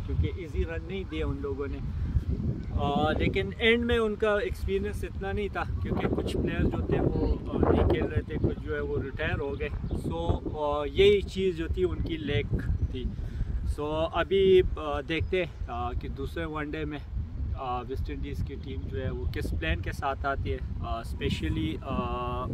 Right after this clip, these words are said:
end के ओवर्स में, क्योंकि वो भी homework करेंगे, अ, specially against Rizwan और, अ, खुशदिल की, कि एंड में, अ, उनको किस तरीके से bowling करनी चाहिए। फिर हमारे टीम का भी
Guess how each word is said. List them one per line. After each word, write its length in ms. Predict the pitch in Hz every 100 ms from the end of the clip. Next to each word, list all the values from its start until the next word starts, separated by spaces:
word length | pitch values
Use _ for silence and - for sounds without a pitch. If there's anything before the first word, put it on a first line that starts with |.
| - -
end 260 | 185 170 160
के 100 | 156
ओवर्स 320 | 131 127 127
में, 160 | 120 120 - - - - -
क्योंकि 200 | - 165
वो 240 | 151 165
भी 240 | 170 175 170
homework 520 | 147 160 156 156 -
करेंगे, 480 | 147 151 147 147 135 -
अ, 160 | 135 127
specially 540 | - 139 - 143 143 127
against 400 | 135 139 - 127
Rizwan 540 | 127 120 131 139 139
और, 460 | - 135 123 117 117
अ, 320 | 113 110 113
खुशदिल 340 | 135 - 143
की, 140 | 127 127
कि 180 | - -
एंड 200 | 143 135
में, 260 | 135 139
अ, 40 | - -
उनको 500 | 131 120 120 131 -
किस 180 | - 127 -
तरीके 320 | 123 120 123
से 140 | -
bowling 320 | 117 110 110 113
करनी 280 | 110 113
चाहिए। 320 | 107 113 113 107 - - - - - - - -
फिर 180 | 165 180
हमारे 320 | 170 170 190
टीम 240 | 180 190 185
का 160 | 180
भी 160 | 175